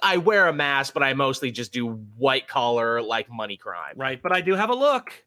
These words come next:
Speaker 1: I have
Speaker 2: Have
Speaker 1: a
Speaker 2: a
Speaker 1: look,
Speaker 2: look.
Speaker 1: because you need to in Gotham, and 'cause I wanna work with supervillains, I gotta ingratiate myself to them by wearing a fly-ass suit. <laughs>
Speaker 2: Yeah, neat idea. Sadly, in the wake of all the other characters Tynion creates,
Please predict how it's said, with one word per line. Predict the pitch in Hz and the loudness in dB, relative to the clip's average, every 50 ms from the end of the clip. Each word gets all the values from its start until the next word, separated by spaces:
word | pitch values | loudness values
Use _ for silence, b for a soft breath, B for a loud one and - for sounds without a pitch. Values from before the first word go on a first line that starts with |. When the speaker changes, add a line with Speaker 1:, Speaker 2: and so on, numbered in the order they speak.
| _ _ - | _ _ -2
Speaker 1:
I | - 127 | 0 0
have | 143 | 2
Speaker 2:
Have | 160 165 | 2 2
Speaker 1:
a | 220 | 2
Speaker 2:
a | |
Speaker 1:
look, | 233 277 285 233 | 2 2 2 2
Speaker 2:
look. | 233 226 - - - - - - | 0 -4 -8 -14 -20 -20 -10 -8
Speaker 1:
because | 196 185 - 185 143 - | -6 -4 -4 -4 -4 -4
you | 143 139 | -4 -4
need | 131 131 135 131 | -4 -4 -4 -4
to | - 180 175 | -6 -6 -6
in | 170 | -4
Gotham, | 180 196 208 226 233 220 - 180 165 - | 0 2 2 4 2 2 0 -2 -2 -4
and | 143 139 | -4 -4
'cause | 131 160 139 - | -4 -4 -4 -2
I | 127 120 | -2 -2
wanna | 123 123 123 127 135 | 0 0 0 0 0
work | 127 131 151 151 147 143 | 0 -2 -2 -4 -4 -6
with | 156 - | -10 -10
supervillains, | - 220 226 220 190 170 139 160 156 156 156 156 - | -8 -10 -8 -6 -6 -4 -4 -4 -2 -2 -4 -2 -2
I | 120 | -2
gotta | 113 120 117 123 131 | 0 0 -2 -2 -4
ingratiate | 131 131 - - 185 202 202 196 - - 156 143 147 139 | -6 -8 -6 -2 -2 -2 -2 -2 -2 0 0 0 0 0
myself | 131 139 135 139 135 - 147 127 127 123 - | -2 -4 -4 -4 -4 -4 -2 -2 -2 -2 -4
to | - | -4
them | 131 139 135 139 B B B - | -4 -4 -4 -4 B B B 0
by | 214 214 202 | 2 2 4
wearing | 165 160 160 160 160 156 | 4 2 2 2 2 0
a | 147 | -2
fly-ass | - - 127 123 120 120 120 117 117 113 113 113 110 - - | -2 -2 -2 0 2 2 2 2 2 0 0 -2 -2 -6 -6
suit. | - 165 143 143 110 104 - - - - | -2 0 0 0 0 -2 -6 -8 -6 -6
<laughs> | 180 143 | -6 -4
Speaker 2:
Yeah, | 143 170 180 175 151 123 b b b b b b | -2 0 0 0 0 0 b b b b b b
neat | - 151 185 233 277 262 | -6 -2 -2 0 0 2
idea. | 262 247 240 214 175 214 214 208 214 214 214 214 - - | 2 2 0 0 0 0 2 2 4 4 2 0 -2 -4
Sadly, | - - - - 190 175 190 208 208 185 202 202 208 208 208 190 - - - | -8 -12 -6 -2 0 0 2 0 0 0 0 -2 0 0 -2 -6 -6 -6 -4
in | 185 180 180 | -4 -2 -2
the | 175 | -2
wake | 160 139 139 151 165 185 185 185 | -2 -2 0 0 2 2 0 0
of | 196 139 147 147 143 123 135 - _ _ - | -2 -2 0 0 -2 -2 -6 -12 _ _ -6
all | 131 127 143 156 165 170 156 | -2 0 2 2 2 2 0
the | 151 147 - | 0 -2 -2
other | 127 143 147 165 170 | -2 -2 -2 -4 -4
characters | 160 - 180 175 180 175 160 - 165 - | -2 -2 0 0 0 0 -2 -6 -10 -8
Tynion | - 160 156 156 156 139 | -6 -6 -4 -4 -6 -6
creates, | - - 143 147 151 165 180 190 190 - - | -8 -6 -4 -2 0 0 0 0 -2 -4 -10